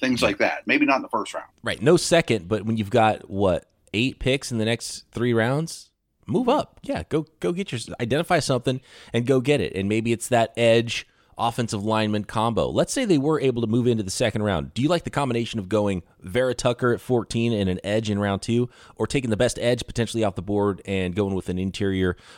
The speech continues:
Speaker 2: or offensive tackle, uh, in the second round after moving up?
Speaker 1: It's a good question because I think both positions have decent depth where, you know, you probably aren't getting to the very top of round two. It's probably the mid or late round two. Uh, I think there's plenty of guards slash centers that could play guard.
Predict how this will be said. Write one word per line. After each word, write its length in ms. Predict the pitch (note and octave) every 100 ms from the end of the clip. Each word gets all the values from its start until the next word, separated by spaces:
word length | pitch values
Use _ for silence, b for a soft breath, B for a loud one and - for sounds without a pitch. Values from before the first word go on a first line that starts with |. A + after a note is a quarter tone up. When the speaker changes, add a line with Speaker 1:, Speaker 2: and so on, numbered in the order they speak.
| B
Speaker 2:
or 120 | F#2
offensive 280 | F2+ E2 E2
tackle, 560 | F#2+ F2 E2+ E2 - _ D#2+
uh, 180 | D2 B1
in 240 | D2+ E2
the 80 | D#2+
second 280 | E2+ E2 C#2+
round 260 | C#2 C#2+
after 220 | - - D#2
moving 200 | D2 D2+
up? 140 | - _ _ _ _ _
Speaker 1:
It's 100 | -
a 60 | F#3+
good 100 | C4
question 380 | B3 B3 - C3
because 260 | B2 D#3
I 80 | D3+
think 220 | F3 D3+
both 260 | D#3 F3+ F#3+
positions 640 | E3 C3 D#3+ D3+ C#3 B2
have 320 | C#3+ C3 B2 -
decent 420 | D3+ D#3 D3 A#2 -
depth 380 | B2+ F#2+ - A2
where, 440 | A#2 A#2 A2+ G2+ - b b b
you 60 | B2+
know, 140 | A2+
you 120 | A2
probably 300 | G#2 D3+ B2+
aren't 200 | B2 A#2
getting 220 | B2 G#2 G2+
to 80 |
the 80 | G#2+
very 220 | G#2 A2+ G2+
top 320 | B2 A2+ A2
of 140 | F#2+
round 340 | G#2 F#2+ F#2 -
two. 240 | G#2 G#2
It's 100 | G2+
probably 280 | A2 F#2 G2
the 120 | F#2
mid 400 | F#2 G2 G2 F#2+
or 140 | F2+ F2
late 200 | G2+ G2+
round 320 | G#2+ F#2+ F2+ -
two. 340 | G2+ G2+ A2+ - B B B
Uh, 180 | G#2 G#2
I 80 | B2+
think 180 | D3+ -
there's 160 | B2 -
plenty 360 | B2+ C3+ D3
of 160 | A2 G2+
guards 500 | A#2+ A2+ A2 G#2+ -
slash 560 | - A#2 A2 - -
centers 440 | - B2+ A2+ A2 A#2
that 100 | G#2+
could 160 | G2+
play 240 | - A#2 G#2+
guard. 460 | G#2 G2+ G2+ G#2